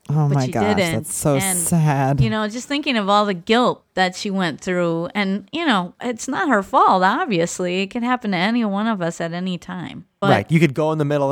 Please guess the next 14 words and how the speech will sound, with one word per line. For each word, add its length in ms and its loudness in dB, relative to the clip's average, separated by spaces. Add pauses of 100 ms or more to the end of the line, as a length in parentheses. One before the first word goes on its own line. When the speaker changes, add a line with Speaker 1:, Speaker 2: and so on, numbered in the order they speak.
Speaker 3:
I 60 -4
mean, 100 2
she 220 -2
went 260 0
on 80 2
a 60 0
plane. 340 -4 (220)
Speaker 2:
You're 160 -4
right. 240 -4 (560)
Yeah. 240 -2 (240)
Speaker 1:
Yeah. 260 4
Speaker 3:
You 80 4
know? 120 4
Speaker 2:
Absolutely. 560 -4